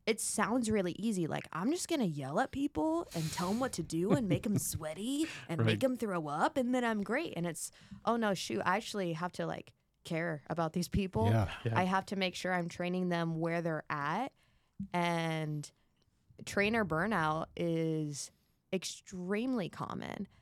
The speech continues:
Speaker 1: And it's not just, like, the first six months, the first year. It's, you almost have to reassess over and over again of, like, "Okay, what am I doing?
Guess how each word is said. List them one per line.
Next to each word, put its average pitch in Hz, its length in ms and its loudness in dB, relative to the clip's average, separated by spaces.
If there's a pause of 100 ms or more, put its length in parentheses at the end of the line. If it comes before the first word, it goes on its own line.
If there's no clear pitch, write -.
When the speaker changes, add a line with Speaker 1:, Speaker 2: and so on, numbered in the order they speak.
(220)
Speaker 1:
And 160 600 0
it's 175 200 -2
not 185 240 2
just, 202 260 -4
like, 170 200 -2
the 180 80 0
first 175 400 -2
six - 280 -4
months, 165 320 0
the 156 80 -2
first 165 400 -2
year. 160 320 0
It's, - 320 -6 (440)
you 185 160 2
almost 240 280 2
have 190 140 0
to 180 100 0
reassess 165 600 0
over 160 220 0
and 160 100 -2
over 165 240 2
again 147 280 -4
of, 147 160 -4
like, 151 180 -4
"Okay, 170 360 -4
what 165 300 0
am 214 120 0
I 220 100 0
doing? 160 460 -4